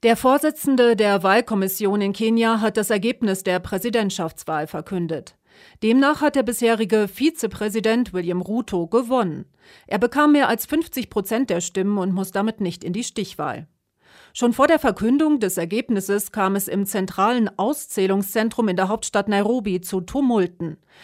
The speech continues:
Diplomaten mussten in Sicherheit gebracht werden. Ein Vertreter der Partei von Oppositionsführer Raila Odinga erklärte,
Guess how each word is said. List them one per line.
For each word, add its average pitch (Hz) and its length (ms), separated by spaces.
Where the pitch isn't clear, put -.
Diplomaten 196 680
mussten 190 360
in 175 140
Sicherheit 185 520
gebracht 160 400
werden. 156 380
Ein 226 140
Vertreter 302 440
der 226 120
Partei 208 460
von 208 260
Oppositionsführer 214 1000
Raila 208 240
Odinga 226 400
erklärte, 220 640